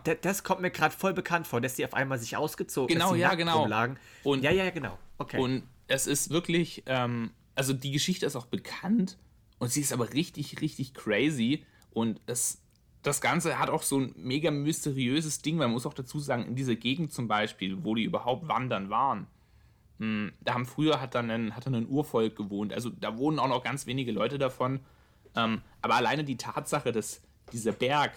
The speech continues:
Speaker 2: an dem sie da gelaufen sind, der hieß Kola Siachi, was in dieser Ureinwohnersprache schon toter Berg heißt. Also das heißt,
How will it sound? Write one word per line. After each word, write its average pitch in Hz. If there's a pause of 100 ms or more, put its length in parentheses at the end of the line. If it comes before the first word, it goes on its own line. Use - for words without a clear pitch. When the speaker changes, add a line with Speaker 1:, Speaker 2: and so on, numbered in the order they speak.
Speaker 2:
an 107
dem 110
sie 107
da 101 (560)
gelaufen 110
sind, 95 (560)
der 104
hieß 139 (540)
Kola 147
Siachi, 117 (120)
was -
in 120
dieser 117
Ureinwohnersprache 127
schon 120
toter 131
Berg 117
heißt. -
Also 113
das 98
heißt, 120